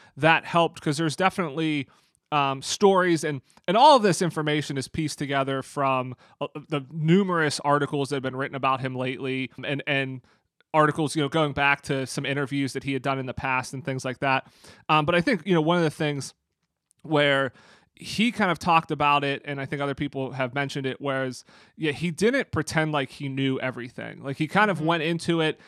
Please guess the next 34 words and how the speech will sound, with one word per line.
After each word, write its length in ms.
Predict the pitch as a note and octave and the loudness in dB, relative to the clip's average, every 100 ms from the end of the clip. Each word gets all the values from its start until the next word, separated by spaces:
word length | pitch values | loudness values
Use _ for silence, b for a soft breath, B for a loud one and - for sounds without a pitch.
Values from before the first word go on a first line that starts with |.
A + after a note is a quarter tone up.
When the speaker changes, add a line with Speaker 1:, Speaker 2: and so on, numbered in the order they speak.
| B | B
Speaker 1:
and 100 | - | -6
he 60 | D3 | -6
ki-, 220 | - F3 - | -4 -6 0
he 100 | E3+ | 2
was 160 | F#3 E3 | 4 2
a 60 | |
bit 220 | C3 G3 | 4 4
of 80 | G#3 | 4
a 40 | E3+ | 0
straight 360 | - F3 D#3+ | 0 0 0
shooter, 560 | - F3 E3+ D#3+ D3+ D3 b b - | 0 4 4 4 0 -4 b b -4
and 160 | D3 C#3 | -2 0
he 80 | |
kind 160 | C#3 F3+ | 0 -2
of 80 | D3 | -2
told 240 | F3 F3+ | -2 -2
it 60 | D3 | 0
how 180 | D#3+ D3 | 0 0
it 80 | - | 0
was, 460 | D3 D#3 D3+ C#3 - | 2 2 2 -2 -6
and 380 | D3 C#3+ C3+ b b b b _ _ _ _ D#3 | -4 -4 -4 b b b b _ _ _ _ -14
th-, 140 | - | -4
there 120 | F#3 | -2
seemed 340 | F3 - C4 B3+ | 0 0 -2 0
to 120 | F3+ | -2
be, 140 | F3 | -2
Walt 380 | D3 C3+ E3 - | 0 2 2 2
seemed 220 | - E3 | -4 -4
to 80 | C#3 | -4
take 260 | - C#3+ C#3 | -4 -4 -4
to 120 | - | -4
that, 320 | F#3+ G#3 G3 | 0 0 0
that, 180 | D#3 C#3+ - | -4 -6 -4
that, 240 | C#3+ C3 | -4 -4